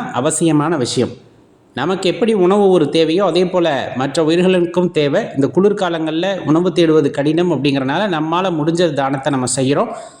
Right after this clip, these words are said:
அதுவும் கோடிக்கணக்கான ஜீவராசிகள் பலனடையக்கூடிய வகையிலே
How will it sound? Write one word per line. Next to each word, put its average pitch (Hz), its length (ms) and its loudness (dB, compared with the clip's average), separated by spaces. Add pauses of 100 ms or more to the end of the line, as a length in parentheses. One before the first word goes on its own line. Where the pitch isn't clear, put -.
(280)
அதுவும் 147 280 2
கோடிக்கணக்கான 180 760 0
ஜீவராசிகள் 175 720 -2 (420)
பலனடையக்கூடிய 160 760 0
வகையிலே 147 420 2